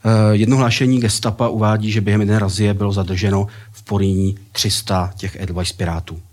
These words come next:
Je to neuvěřitelné číslo. Němečtí historikové pochybují, jestli gestapo tady trošku nenadnášelo, jako aby se zalíbilo nahoře, jak proti nim zakročilo, ale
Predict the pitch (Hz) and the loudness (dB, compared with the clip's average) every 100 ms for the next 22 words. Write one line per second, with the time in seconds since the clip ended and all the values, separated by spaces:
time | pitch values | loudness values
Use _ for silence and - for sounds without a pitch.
0 | - 90 101 95 98 98 101 - 90 - | -14 -6 -4 -2 -2 -2 -2 -2 -8 -6
1 | 95 - - - - 98 98 - 95 - | -8 -8 -18 -20 -2 0 0 0 -2 -2
2 | 98 107 - - 101 101 95 - 95 90 | -2 -2 -2 -4 -2 0 0 -2 -4 -4
3 | 107 101 95 95 92 - 101 95 95 92 | -6 -4 -4 -4 -4 -2 0 0 0 0
4 | 92 - 95 92 - - 85 95 - 95 | 0 0 0 -2 -4 -8 -4 -4 -2 -4
5 | - - - 107 107 101 101 98 92 95 | -6 -14 -10 -2 2 2 2 2 2 0
6 | 92 90 95 90 - - 98 95 98 87 | 0 -2 -4 -6 -10 -10 -6 -2 -2 -4
7 | - 87 - 90 - 92 92 | -8 -8 -4 -4 -4 -4 -4